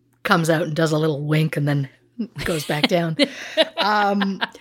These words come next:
Speaker 1: well, now I'm dying to know who are our shadow twins. <laughs>
Speaker 2: Oh, boy. I don't know.
Speaker 1: I don't think we wanna know.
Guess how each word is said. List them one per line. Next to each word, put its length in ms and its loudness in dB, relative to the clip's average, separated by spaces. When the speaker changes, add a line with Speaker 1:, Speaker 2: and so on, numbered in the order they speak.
Speaker 1:
well, 160 0
now 320 2
I'm 160 0
dying 240 2
to 80 0
know 120 4
who 160 2
are 240 2
our 340 4
shadow 440 2
twins. 640 -2
<laughs> 320 -16
Speaker 2:
Oh, 280 0
boy. 600 4
I 180 4
don't 160 2
know. 460 4
Speaker 1:
I 140 4
don't 240 2
think 260 -2
we 120 6
wanna 260 6
know. 440 2